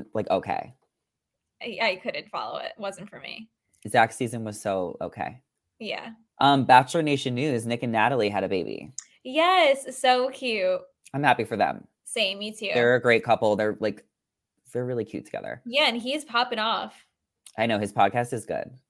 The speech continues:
Speaker 2: Yeah.
Speaker 1: But, um, what do you think of the name River?
Speaker 2: I told you, my friend's dog's name is River, so, like, that's what my mind goes to, but I'm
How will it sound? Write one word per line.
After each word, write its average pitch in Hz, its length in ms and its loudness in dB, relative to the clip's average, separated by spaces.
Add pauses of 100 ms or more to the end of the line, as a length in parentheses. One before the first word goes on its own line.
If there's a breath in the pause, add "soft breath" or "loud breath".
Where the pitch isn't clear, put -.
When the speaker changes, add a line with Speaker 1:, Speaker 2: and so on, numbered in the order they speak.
(420)
Speaker 2:
Yeah. 214 380 -4 (600)
Speaker 1:
But, 143 280 12
um, 131 200 6
what 127 80 2
do 135 40 6
you 131 40 2
think 139 100 -4
of 135 60 -2
the 135 80 0
name 127 180 0
River? 107 580 -2 (1200 soft breath)
Speaker 2:
I 269 120 2
told 277 280 6
you, 233 120 -2
my 233 100 0
friend's 302 320 0
dog's 220 340 6
name 247 200 -2
is 247 120 0
River, 269 340 6
so, 254 120 -4
like, 226 160 0
that's 214 240 2
what 208 80 -4
my 233 120 -2
mind 220 280 0
goes 208 300 0
to, 269 400 -2
but 220 320 6
I'm 226 480 -2